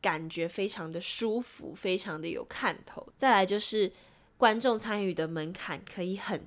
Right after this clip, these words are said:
低，只要你稍微听过他们的歌，或是对这个歌手、对这个艺人有兴趣的话，就可以去听，而且你一定会有非常好的一个体验这样子。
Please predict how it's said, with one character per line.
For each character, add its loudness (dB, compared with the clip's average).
低， -6
只 -6
要 6
你 0
稍 6
微 6
听 -4
过 2
他 -6
们 -4
的 -6
歌， 4
或 -2
是 -4
对 4
这 -2
个 -2
歌 0
手、 2
对 -6
这 -8
个 0
艺 -2
人 4
有 2
兴 -4
趣 0
的 2
话， 4
就 -2
可 0
以 0
去 -6
听， -2
而 -4
且 -2
你 -6
一 -6
定 -2
会 0
有 -4
非 0
常 -4
好 -2
的 -4
一 -4
个 -2
体 -12
验 0
这 -6
样 -6
子。 -16